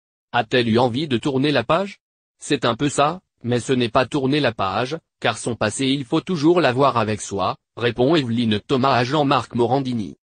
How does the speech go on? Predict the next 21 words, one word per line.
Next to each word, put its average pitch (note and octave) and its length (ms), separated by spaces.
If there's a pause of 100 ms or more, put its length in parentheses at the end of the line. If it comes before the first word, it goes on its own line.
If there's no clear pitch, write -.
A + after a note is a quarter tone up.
(500)
Son B2+ 240
passé, G2+ 480 (220)
il C3+ 120
faut D#3+ 140
le D3 120
transformer, A2 680 (200)
il B2+ 140
s'agit C3 300
d'évoluer C3+ 560
et B2 60
moi D#3 320
je B2+ 100
dis A2+ 200
souvent A#2+ 440
que A#2+ 140
j'ai G#2+ 120
vingt A#2+ 160
ans A2+ 140
dans B2+ 140
ma D3 100
tête. - 340